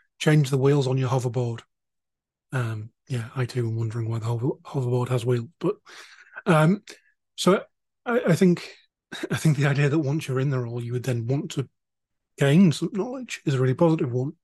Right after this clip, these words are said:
But if, if product owners are, al-, always had to have the knowledge,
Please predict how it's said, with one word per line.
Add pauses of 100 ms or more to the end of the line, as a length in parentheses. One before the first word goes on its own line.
(1500)
But
if, (460)
if
product
owners (1120)
are,
al-,
always
had
to
have
the
knowledge,